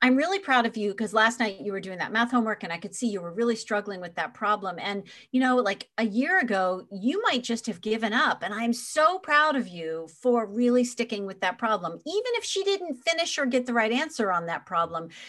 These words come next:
the fact that she's sticking with it, that's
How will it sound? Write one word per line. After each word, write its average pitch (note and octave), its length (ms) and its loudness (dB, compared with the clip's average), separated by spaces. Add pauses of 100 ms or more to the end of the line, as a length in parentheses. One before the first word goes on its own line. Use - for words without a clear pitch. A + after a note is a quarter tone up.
(160)
the A#3+ 100 0
fact C4 360 2
that A#3+ 120 -4
she's - 280 -4
sticking D#4 400 -2
with G3+ 220 -4
it, F#3+ 200 0 (420)
that's A3+ 480 4